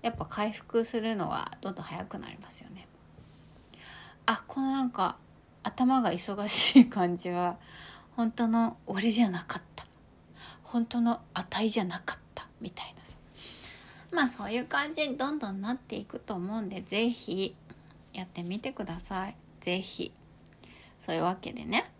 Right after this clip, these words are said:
あの、これほんとすごい、なかなか強烈にパワフルなね、ワークだと思う。大事。こうなんかね、こう魔法使いみたいなさ、こうイメージワークとかさ、エネルギーワークとかさ、私結構さ、あの、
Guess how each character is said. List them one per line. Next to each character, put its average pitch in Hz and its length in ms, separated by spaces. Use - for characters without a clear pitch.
あ 170 100
の、 170 100
こ 175 160
れ 165 60
ほ 254 240
ん 330 100
と 330 140
す 285 160
ご 285 160
い、 214 100
な 185 100
か 247 140
な 277 160
か 269 140
強 254 260
烈 240 280
に 214 300
パ 214 160
ワ 165 100
フ - 180
ル - 200
な - 160
ね、 226 160
ワ 175 100
ー 156 80
ク - 160
だ - 180
と - 80
思 - 80
う。 - 40
大 208 300
事。 - 220
こ 233 140
う 226 80
な 214 100
ん 202 80
か 180 80
ね、 175 120
こ - 180
う - 20
魔 220 160
法 392 240
使 - 340
い - 60
み 180 140
た 180 100
い 175 120
な 175 60
さ、 190 240
こ 180 140
う - 80
イ 196 160
メ 285 160
ー 392 100
ジ 415 180
ワ 415 200
ー - 20
ク - 140
と 240 100
か 180 120
さ、 - 120
エ 196 80
ネ 254 160
ル 359 160
ギ 370 220
ー 392 40
ワ 392 120
ー 359 40
ク - 120
と - 140
か - 140
さ、 175 160
私 160 360
結 - 180
構 - 160
さ、 180 300
あ 185 120
の、 175 360